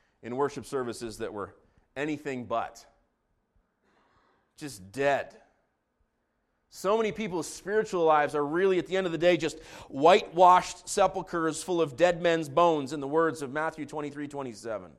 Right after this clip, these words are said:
This is basically why faith seems so unattractive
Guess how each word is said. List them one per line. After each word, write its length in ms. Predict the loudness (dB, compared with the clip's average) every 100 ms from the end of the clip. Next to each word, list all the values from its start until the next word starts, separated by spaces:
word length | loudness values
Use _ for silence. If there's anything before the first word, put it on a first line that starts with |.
| _ _ _ _ _ _ _ _ _ _ _
This 220 | 0 0
is 140 | -4 -4
basically 540 | 2 2 0 -4 -4
why 340 | 4 8 8 4
faith 560 | -2 -2 -2 -2 -8 _ _ -16
seems 340 | -8 -6 -6
so 480 | -6 2 4 6 4
unattractive 840 | 0 -2 -2 -2 -2 -4 -6 -6